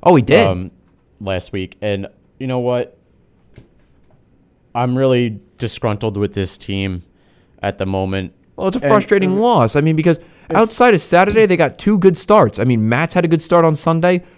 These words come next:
Speaker 1: DeGrom had a great start on Friday.
Speaker 2: But that's what kills me. It's just the, the starting pitching was phenomenal this weekend, but minus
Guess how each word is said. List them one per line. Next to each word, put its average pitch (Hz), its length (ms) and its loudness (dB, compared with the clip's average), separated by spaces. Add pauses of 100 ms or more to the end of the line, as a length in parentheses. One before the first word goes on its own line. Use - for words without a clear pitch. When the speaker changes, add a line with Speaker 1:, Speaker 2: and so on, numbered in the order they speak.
(120)
Speaker 1:
DeGrom 139 360 6
had 123 140 4
a 98 60 0
great 113 400 2
start 107 360 0 (380)
on 110 140 0
Friday. 135 460 4
Speaker 2:
But - 80 2
that's 170 180 -2
what 165 100 -10
kills 165 220 0
me. 131 140 0
It's 120 160 -4
just - 260 -6
the, 127 180 -4 (640)
the 120 320 -2
starting 165 360 -2
pitching 143 480 -6
was 110 200 -8
phenomenal 113 560 -6
this 98 180 -10
weekend, 101 380 -12
but 107 100 -12
minus 120 640 -8